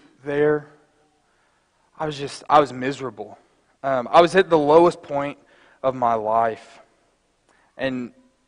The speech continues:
and if I'm completely honest, I was angry at God.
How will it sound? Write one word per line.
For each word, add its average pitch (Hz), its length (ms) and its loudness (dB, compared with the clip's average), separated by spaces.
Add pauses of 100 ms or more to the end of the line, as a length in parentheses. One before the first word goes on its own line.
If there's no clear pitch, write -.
(260)
and 151 120 -2
if 143 100 -4
I'm 135 120 -2
completely 151 540 0
honest, 127 360 -4
I 127 60 -2
was 127 180 -8
angry 123 440 -10
at 98 100 -20
God. 107 300 -14